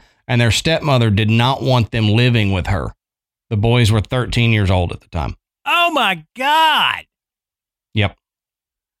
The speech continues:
Speaker 2: <laughs>
Speaker 1: So the dad got married, their stepmother, the evil stepmother thing,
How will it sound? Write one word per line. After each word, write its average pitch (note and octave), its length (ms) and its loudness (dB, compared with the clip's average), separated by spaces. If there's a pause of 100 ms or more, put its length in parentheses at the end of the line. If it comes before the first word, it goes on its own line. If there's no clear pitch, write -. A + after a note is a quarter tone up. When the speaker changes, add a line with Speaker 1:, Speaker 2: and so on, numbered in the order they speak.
(680)
Speaker 2:
<laughs> D#3+ 100 -8 (100)
Speaker 1:
So A2+ 440 0 (320)
the A#2 180 -2
dad C3 340 -2
got C#3+ 160 -2
married, C#3+ 500 0
their A#2 140 -2
stepmother, A#2+ 720 0 (340)
the A2+ 200 -2
evil D3+ 360 2
stepmother A#2+ 600 0
thing, F2+ 380 -2